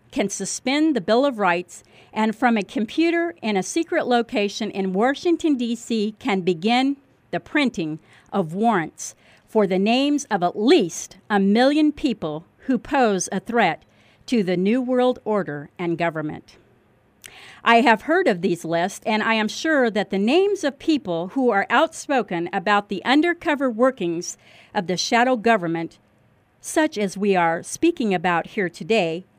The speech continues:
are on them, if you get my drift. Then there is Operation Garden Plot, which is the program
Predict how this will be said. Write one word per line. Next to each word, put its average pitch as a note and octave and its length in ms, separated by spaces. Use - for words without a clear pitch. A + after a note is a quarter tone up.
are G#3 160
on G3 240
them, D#3 260
if A3+ 240
you E3+ 80
get F#3 260
my D#3+ 180
drift. D#3 580
Then D4 520
there A#3+ 260
is A#3 280
Operation A#3 880
Garden C4 420
Plot, - 540
which C4 240
is C4+ 320
the A#3 100
program B3 760